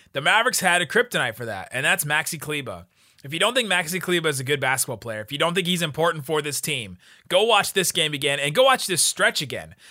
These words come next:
because Julius Randle in this game couldn't get anything going. Five of twenty from the field,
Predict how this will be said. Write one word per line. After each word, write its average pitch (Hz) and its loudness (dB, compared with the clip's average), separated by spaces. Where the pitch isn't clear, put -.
because 135 -6
Julius 208 2
Randle 190 0
in 135 -4
this 185 0
game 104 -8
couldn't 240 2
get 196 4
anything 147 -2
going. 143 2
Five 202 2
of 175 -2
twenty 185 0
from 160 -4
the 143 -6
field, 123 -8